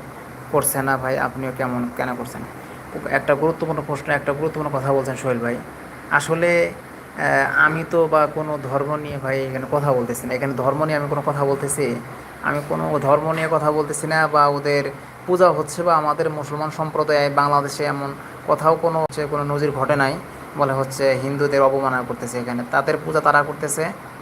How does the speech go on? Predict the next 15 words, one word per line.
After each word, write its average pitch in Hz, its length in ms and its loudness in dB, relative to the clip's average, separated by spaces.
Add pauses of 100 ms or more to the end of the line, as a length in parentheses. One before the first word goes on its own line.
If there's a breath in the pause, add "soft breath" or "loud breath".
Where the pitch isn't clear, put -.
(440)
কিন্তু 160 340 2
হচ্ছে 165 260 0
বিগত 160 300 0
সতেরো 165 400 2
বছরে 165 320 2
কী 160 160 -4
ঘটছে 156 200 -2
সেটা 151 220 0
আমরা 143 140 0
জানি 139 200 2
না, 120 80 4 (880)
সেটা 151 180 -2
ভালো 135 260 0
জানে, 123 200 2
কিন্তু 143 260 -2